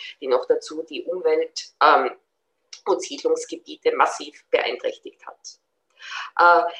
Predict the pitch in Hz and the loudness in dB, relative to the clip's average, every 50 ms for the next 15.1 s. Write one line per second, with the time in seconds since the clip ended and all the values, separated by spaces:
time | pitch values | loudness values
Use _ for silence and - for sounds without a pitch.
0 | - - - 214 220 - 190 - - 202 202 - 233 208 - - - - 196 185 | -14 -14 -10 -4 0 0 2 4 4 4 4 4 4 2 2 0 -2 -2 2 4
1 | 185 170 151 135 139 160 180 196 208 220 208 - - 208 190 - - - 196 202 | 4 4 4 4 2 2 2 2 0 -2 -4 -4 -4 -4 -4 -4 -6 -10 -10 -6
2 | 208 214 190 - - - - 196 190 180 160 165 170 - 190 - - - 180 170 | -4 -2 -2 0 0 -2 -2 -2 0 0 0 0 -2 -4 -8 -6 -2 2 4 4
3 | 165 170 - 165 - - - - - 180 156 151 131 123 - - - - - _ | 4 4 4 0 0 2 0 2 2 2 2 4 4 4 4 2 -2 -6 -16 _
4 | - - - - - - _ _ - - - _ _ - - - - - - 180 | -14 -10 -10 -10 -10 -12 _ _ -20 -20 -20 _ _ -20 -20 -16 0 6 8 8
5 | 180 170 160 156 - - - - _ - - - 202 202 - 190 175 - 151 135 | 10 10 8 6 4 2 -2 -8 _ -6 -2 0 0 0 0 0 2 4 4 4
6 | 143 156 - - - 127 120 - - - 196 196 - _ _ _ _ _ _ _ | 4 2 0 -4 -10 -10 -12 -10 -6 -4 -2 -2 -4 _ _ _ _ _ _ _
7 | _ - 165 165 - 135 - - 175 175 175 175 _ _ _ _ - 156 165 160 | _ -4 -2 2 4 4 4 4 0 -4 -10 -12 _ _ _ _ 4 4 4 4
8 | 165 175 - - 160 - - - - - - - - - _ _ _ _ _ _ | 2 -2 -6 -6 -6 -6 -4 -2 -4 -4 -4 -8 -14 -18 _ _ _ _ _ _
9 | _ _ _ _ _ _ _ _ _ _ - - - - - - 214 214 - 220 | _ _ _ _ _ _ _ _ _ _ -18 -16 -16 -16 -14 -12 -2 2 2 2
10 | - - - - - - - - 202 202 - 185 170 - 170 151 147 147 151 156 | 4 4 4 2 2 0 -6 -4 -4 -2 0 0 2 4 6 6 6 6 6 6
11 | 190 202 202 175 - - - - 156 160 151 151 143 - 156 147 143 - - - | 6 4 2 0 -2 0 4 6 8 8 8 8 6 4 4 4 4 2 2 -2
12 | - - 214 - 170 170 - - - - - - - - - 226 - 196 190 190 | -2 0 0 2 2 0 -2 0 2 2 2 2 0 0 -2 -2 0 0 -2 0
13 | 180 - - - 190 180 170 156 - - - - - 202 226 226 - 233 - - | -2 -4 -2 -2 0 0 2 2 2 2 0 0 0 -2 -2 -2 -2 -6 -8 -8
14 | - 139 135 165 190 220 - _ _ _ _ - - - - - 165 160 - 180 | -6 -6 -6 -6 -8 -10 -14 _ _ _ _ -20 -8 2 4 6 6 6 6 4
15 | 175 | 2